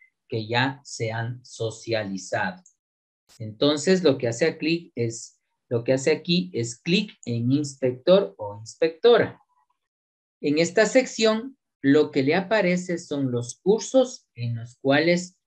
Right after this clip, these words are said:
fueron designados de acuerdo al distributivo remitido desde Inspección General. Para el ejemplo, vamos a coger o vamos a seleccionar el octavo grado A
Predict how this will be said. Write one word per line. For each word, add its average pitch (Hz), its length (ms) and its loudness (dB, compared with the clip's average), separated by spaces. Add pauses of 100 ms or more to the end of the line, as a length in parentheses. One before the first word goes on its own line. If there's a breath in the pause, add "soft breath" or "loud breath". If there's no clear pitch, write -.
(260)
fueron 165 520 4
designados 143 1040 -2
de 113 120 -4
acuerdo 139 600 0
al 113 240 -10
distributivo 170 1080 -2
remitido 151 800 -4
desde 139 520 0 (320)
Inspección 117 880 -4
General. 98 640 -10 (640)
Para 262 240 6
el 190 80 4
ejemplo, 165 800 0 (100)
vamos 127 380 -4
a 143 140 -6
coger 147 560 -2 (340)
o 104 140 -10
vamos 139 340 -2
a 156 80 0
seleccionar 151 920 -2
el 120 220 -2
octavo 135 680 0
grado 131 500 -2
A 135 300 -4